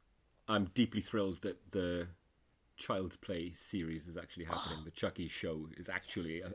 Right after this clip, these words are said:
Speaker 1: it's
Speaker 2: My
Speaker 1: go-, it's
Speaker 2: God,
Speaker 1: happening.
Speaker 2: the new Child's Play movie was so good. I love the
Speaker 1: Oh, the
Speaker 2: Chucky
Speaker 1: remake.
Speaker 2: movies that have come out. Yeah, the new, the remake. Did you watch
Speaker 1: Oh, I
Speaker 2: it?
Speaker 1: didn't, I didn't enjoy it.
Speaker 2: Oh, you didn't like it?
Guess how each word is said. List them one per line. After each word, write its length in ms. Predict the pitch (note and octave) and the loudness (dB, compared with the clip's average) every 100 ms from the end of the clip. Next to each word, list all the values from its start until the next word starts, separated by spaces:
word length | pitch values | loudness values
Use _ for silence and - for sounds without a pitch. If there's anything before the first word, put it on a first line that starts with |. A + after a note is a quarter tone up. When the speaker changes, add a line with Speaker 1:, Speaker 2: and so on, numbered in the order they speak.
| - | -4
Speaker 1:
it's 180 | - - | -2 6
Speaker 2:
My 100 | C4+ | 6
Speaker 1:
go-, 40 | |
it's 80 | - | 6
Speaker 2:
God, 140 | G#3 | 4
Speaker 1:
happening. 300 | - - F2 | 4 2 10
Speaker 2:
the 80 | A3 | 12
new 200 | D4 F#4+ G#4+ | 12 12 12
Child's 340 | E4 E4 C#4 | 12 12 12
Play 220 | - D4 | 10 12
movie 260 | G#3+ G3 G#3 | 12 10 10
was 140 | G#3 | 8
so 220 | - G#3 G3 | 10 10 12
good. 320 | G3 G3 F#3+ - - | 12 12 10 2 8
I 140 | B3 | 8
love 640 | A#3+ A3 C4 C#4+ C4+ A3 - - | 8 8 12 12 12 12 0 0
the 160 | G3+ A#3 | 12 12
Speaker 1:
Oh, 60 | |
the 100 | A#3+ | 12
Speaker 2:
Chucky 140 | B2+ G#3+ G#3+ A3+ | 12 12 12 10
Speaker 1:
remake. 40 | G3+ | 10
Speaker 2:
movies 280 | G3 G3 F3 | 10 10 8
that 60 | |
have 100 | F3 | 2
come 220 | - F3+ E3+ | 4 6 8
out. 160 | F3 - | 8 12
Yeah, 200 | G#3+ E3 | 12 12
the 140 | E3 | 12
new, 160 | F#3 F#3 | 8 8
the 100 | D#3+ | 8
remake. 540 | E3+ G3 G3+ G3+ F#3+ | 8 8 8 6 2
Did 160 | G#3 G3 | 2 6
you 80 | G#3 | 8
watch 220 | G3+ D4 | 8 8
Speaker 1:
Oh, 20 | |
I 40 | |
Speaker 2:
it? 60 | D#4+ | 6
Speaker 1:
didn't, 240 | F2+ E2 - - F#2+ | 6 0 -4 -10 -8
I 60 | |
didn't 220 | E2 E2 | -4 -2
enjoy 200 | D#2+ D2 | -2 -6
it. 140 | D2 D2 - - - - - _ - | -12 -16 -18 -20 -20 -20 -20 _ 6
Speaker 2:
Oh, 100 | D4+ | 12
you 120 | F#4 | 12
didn't 180 | G4 G#4+ | 12 12
like 220 | G4 G4 | 12 12
it? 220 | A4 A4 | 12 12